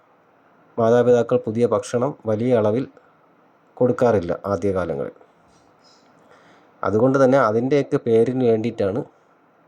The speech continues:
അത് അതിൻ്റെയൊക്കെ ഉദ്ദേശത്തോടു കൂടിയാണ് ഈ ഒരു ചെറിയ രീതിയിൽ എല്ലാം ഉപ്പ്, പുളി,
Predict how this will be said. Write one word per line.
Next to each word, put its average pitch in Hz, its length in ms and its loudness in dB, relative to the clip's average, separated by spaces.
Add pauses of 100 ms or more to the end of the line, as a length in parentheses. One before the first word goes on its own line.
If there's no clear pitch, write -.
(160)
അത് 104 200 0 (200)
അതിൻ്റെയൊക്കെ 117 520 -2
ഉദ്ദേശത്തോടു 120 640 -2
കൂടിയാണ് 107 480 -2 (580)
ഈ 127 100 -2
ഒരു 123 100 0
ചെറിയ 117 400 0
രീതിയിൽ 101 440 0 (580)
എല്ലാം 113 400 0 (300)
ഉപ്പ്, 110 240 -6
പുളി, 120 320 0